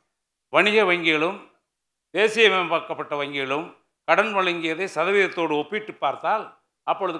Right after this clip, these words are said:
கிட்டத்தட்ட பார்த்தீங்கன்னா பதினஞ்சு சதவீதம், பதினாறு சதவீதம் இருந்துச்சு. நாங்க இப்ப என்ன முடிவு எடுத்திருக்கோம்? இப்ப வந்து இந்த பத்து சதவீதம் என்பதை ஒரு லட்சம் கோடியில நம்ம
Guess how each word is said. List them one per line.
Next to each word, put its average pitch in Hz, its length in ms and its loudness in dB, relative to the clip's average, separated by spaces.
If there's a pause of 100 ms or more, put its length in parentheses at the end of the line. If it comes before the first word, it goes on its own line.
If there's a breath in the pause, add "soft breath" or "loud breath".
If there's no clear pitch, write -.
கிட்டத்தட்ட 233 420 -8 (120)
பார்த்தீங்கன்னா 214 520 -8 (160)
பதினஞ்சு 226 480 -4
சதவீதம், 214 440 -8
பதினாறு 208 400 -4
சதவீதம் 190 380 -6
இருந்துச்சு. - 340 -12 (1080)
நாங்க 220 180 10 (100)
இப்ப 262 180 10 (100)
என்ன 226 280 4
முடிவு 214 220 0
எடுத்திருக்கோம்? 160 520 2 (460)
இப்ப 202 300 4
வந்து 262 160 0 (160)
இந்த 185 120 -2 (120)
பத்து 190 200 2 (120)
சதவீதம் 220 500 2
என்பதை 175 360 -2
ஒரு 185 160 0
லட்சம் 202 320 -4
கோடியில 175 340 2 (960)
நம்ம 185 260 6